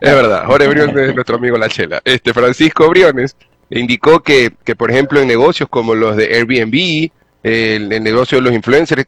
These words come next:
con, con, con ese control que han logri-, logr-, lograron hacer en el dos mil veintitrés, habían recaudado dos millones de dólares y aumentado más o menos un dos, tres por ciento de lo que el dos mil veintidós había recaudado el S R I. O sea, sa-, las cifras del S R I de dos mil veintitrés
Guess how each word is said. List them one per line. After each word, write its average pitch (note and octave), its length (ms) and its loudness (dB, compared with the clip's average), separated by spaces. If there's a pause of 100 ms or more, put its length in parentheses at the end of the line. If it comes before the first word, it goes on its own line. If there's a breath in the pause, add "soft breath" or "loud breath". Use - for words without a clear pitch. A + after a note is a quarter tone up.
con, A2+ 240 -4
con, A2 380 -4
con A2+ 240 -2
ese E3 240 2
control D3 480 2
que E3+ 100 -2
han C3 140 2
logri-, A#2+ 340 0
logr-, A#2 360 0
lograron A#2+ 440 2
hacer D#3+ 260 0
en D3+ 80 0
el B2+ 60 -2
dos A2+ 80 -4
mil C#3 140 -2
veintitrés, D#3+ 380 0
habían C3 180 2
recaudado C#3 340 0
dos D#3+ 200 2
millones D3+ 420 0
de G#2+ 140 0
dólares F#2 440 -4
y A2+ 260 0
aumentado A#2 540 2
más C#3+ 120 4
o D#3 80 4
menos D#3 220 4
un D3+ 120 2
dos, D3+ 300 4
tres D3 160 -2
por - 180 -2
ciento E3+ 340 0
de C3+ 60 4
lo B2 80 0
que - 140 -6
el A#2+ 80 -4
dos A2+ 120 -2
mil C3 180 -2
veintidós C3 320 0
había B2+ 120 2
recaudado A2+ 440 0
el A2 100 -4
S A2 120 -6
R G#2+ 140 -4
I. G2 80 -8
O - 480 -20
sea, A#2 160 4
sa-, A2 140 -4
las G#2+ 200 -2
cifras D3 280 0
del C#3 100 2
S D3+ 160 0
R D3 100 2
I E3 100 4
de D#3 40 2
dos C3 140 2
mil C#3+ 100 0
veintitrés D3+ 640 -2